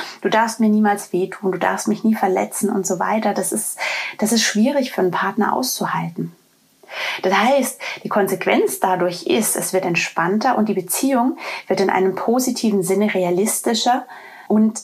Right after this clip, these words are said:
ja, lebbarer auch für beide. Ein dritter Punkt, den du bemerken wirst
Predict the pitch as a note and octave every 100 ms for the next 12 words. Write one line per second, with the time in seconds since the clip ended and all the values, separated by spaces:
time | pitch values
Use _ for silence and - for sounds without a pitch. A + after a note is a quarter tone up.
0 | - - _ _ G3+ A3 A3+ B3 E4 -
1 | E3+ E3 D#3+ - - - F3+ E3+ F3+ F#3
2 | E3 E3 - - - _ _ - F#3 F3
3 | - - D#4 - F3+ G#3+ E4+ - - -
4 | F#3 F3+ F#3 F3+ F3 G3+ A3+ G3+ A3 C4
5 | -